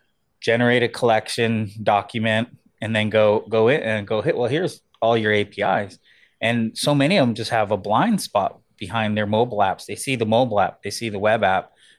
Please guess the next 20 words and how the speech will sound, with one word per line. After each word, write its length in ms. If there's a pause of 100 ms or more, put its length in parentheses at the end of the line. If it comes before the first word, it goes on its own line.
(160)
and 480
they 100
don't 180
see 220
those 220
A 100
P 160
Is 180
as 140
being 260
public 400
A 120
P 160
Is. 240
So 120
what 280 (340)
you're, 380
you're 240
really 300
just, 240